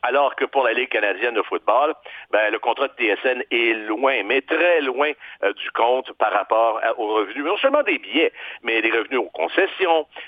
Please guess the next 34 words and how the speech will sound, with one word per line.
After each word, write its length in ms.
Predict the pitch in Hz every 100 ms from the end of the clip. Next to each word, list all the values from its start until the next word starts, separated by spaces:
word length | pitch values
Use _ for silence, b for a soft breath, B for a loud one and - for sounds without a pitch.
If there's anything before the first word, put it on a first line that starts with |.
| B
euh, 60 |
les 160 | 101 110
revenus 380 | 107 101 123 117
des 100 | 95
produits 380 | - 95 98 95
dérivés. 680 | 87 117 196 156 151 151 - B B
Euh, 220 | 98 98
dans 160 | 110 101
certains 340 | 117 151 123
stades, 380 | - 135 127 113 104
bon, 100 | 104
c'est 100 | 107
pas 100 | 117
le 40 | 101
cas 160 | 120
pour 180 | - 101
les 160 | 95 98
Alouettes, 320 | 104 117 - B B
mais 320 | 98 104 101 90 90
des 180 | 98
revenus 320 | 95 101 113 110
également 400 | 101 92 110 104
des 140 | 90
stationnements. 680 | - 80 - 151 185 143 139 - B B
Alors, 500 | - 98 107 104 98
euh, 460 | 101 98 92 90 87 -
tout 140 | 131 135
cela, 160 | 175 196
ça 220 | 135 104 -
entre 320 | 143 180 -
en 100 | 101
ligne 220 | 107 135
de 100 | -
compte 320 | - 117 165